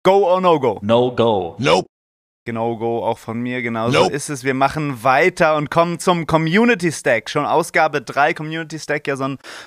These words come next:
Speaker 1: Format, was auf der deutschen Valorant-Seite immer mal gepostet wurde, um abzudaten, was gerade in der Community so los ist. Da gibt's als erstes erstmal einen Rückblick, äh, zu den Champions in Korea. Da wurden Creator aus Deutschland eingeladen von Riot. Das waren Jesse Delua, Crunchy Cupcake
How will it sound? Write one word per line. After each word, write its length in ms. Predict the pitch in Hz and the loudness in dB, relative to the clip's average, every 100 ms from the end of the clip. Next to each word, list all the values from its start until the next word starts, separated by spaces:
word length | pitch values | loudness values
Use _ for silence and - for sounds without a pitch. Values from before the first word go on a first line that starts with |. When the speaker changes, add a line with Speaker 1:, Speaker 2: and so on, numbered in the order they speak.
| - | -2
Speaker 1:
Format, 440 | 151 147 147 147 | 0 4 4 4
was 120 | 151 | 2
auf 140 | 147 135 | 0 -2
der 100 | 143 | -2
deutschen 360 | 143 143 156 | -2 -2 -2
Valorant-Seite 580 | 139 143 143 139 131 135 | -2 0 -2 0 -2 0
immer 220 | 123 143 | -4 -4
mal 160 | 139 131 | -4 -4
gepostet 480 | 123 156 160 151 120 | -4 -6 -8 -8 -4
wurde, 260 | 139 147 | -2 0
um 160 | 127 151 | 0 -2
abzudaten, 800 | - 180 - 175 156 156 151 127 | 0 0 -2 -4 0 0 0 0
was 240 | 151 - | 0 -2
gerade 480 | - 139 147 143 143 - - - | -2 2 4 2 -2 -4 -18 -6
in 120 | 180 | 2
der 120 | 190 180 | 2 4
Community 600 | 170 170 175 180 151 165 | 2 0 0 -2 -2 -2
so 140 | 147 | 0
los 320 | 147 180 190 | 4 4 4
ist. 160 | 190 170 | 2 0
Da 80 | 151 | 0
gibt's 240 | 165 160 | 0 0
als 160 | 147 139 | -2 0
erstes 300 | 156 151 139 | -2 -2 -2
erstmal 300 | 143 165 147 | -2 0 -2
einen 80 | |
Rückblick, 680 | 135 175 175 - 165 160 175 | -2 -4 -4 -4 -4 -4 -6
äh, 220 | 131 143 131 | -2 -2 -2
zu 220 | - 160 | -8 -4
den 240 | 156 143 | -4 -6
Champions 600 | - 156 156 160 165 151 | -6 -4 -4 -4 -8 -8
in 200 | 123 156 | -12 -12
Korea. 500 | - 147 127 165 175 | -6 -4 0 4 4
Da 140 | 160 139 | 4 2
wurden 260 | 147 147 | -2 -4
Creator 440 | - 147 139 147 110 | -8 -4 -2 -2 -2
aus 140 | 127 | -2
Deutschland 480 | 139 135 - 123 - | -2 -4 -2 -6 0
eingeladen 760 | 147 180 180 175 160 165 165 | 0 0 0 4 6 4 2
von 260 | 156 170 170 | -2 -2 0
Riot. 320 | 165 160 160 | 2 2 2
Das 140 | 147 143 | -2 -6
waren 100 | 131 | -6
Jesse 280 | 135 - | -8 -8
Delua, 360 | 117 110 123 120 | -14 -12 -4 -4
Crunchy 340 | - 120 120 | -4 -8 -10
Cupcake 600 | - 120 - - 113 - | -8 -8 -8 -10 -12 -12